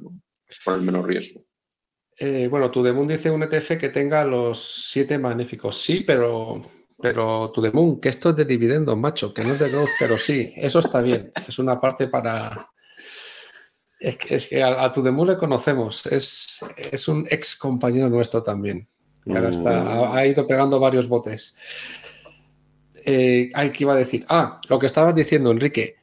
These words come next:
Speaker 2: justo eso, con la masa crítica, eh, no sé si sigues a Captur, Capturando Dividendos en Twitter, te lo recomiendo.
Speaker 1: Sí.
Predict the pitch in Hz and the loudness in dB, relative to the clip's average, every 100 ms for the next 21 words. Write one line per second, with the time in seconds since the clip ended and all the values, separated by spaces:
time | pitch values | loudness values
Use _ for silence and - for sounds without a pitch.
0 | _ _ - - 170 165 190 190 202 226 | _ _ -2 4 4 6 4 4 2 -2
1 | 247 _ - 127 117 147 170 165 175 175 | -4 _ 2 4 6 6 2 0 0 -2
2 | 175 196 202 - _ _ _ _ 127 131 | 0 -2 -4 -10 _ _ _ _ 0 0
3 | 151 170 - 175 165 160 139 123 - 160 | 2 0 2 4 4 2 0 -2 2 2
4 | 147 - 120 131 131 143 151 135 131 139 | 2 0 0 4 4 4 2 2 2 2
5 | 123 - 117 139 131 110 - _ _ 127 | 0 -2 -2 -2 -2 -4 -6 _ _ 0
6 | 120 120 120 120 139 90 82 - | 2 2 2 4 4 2 -2 -10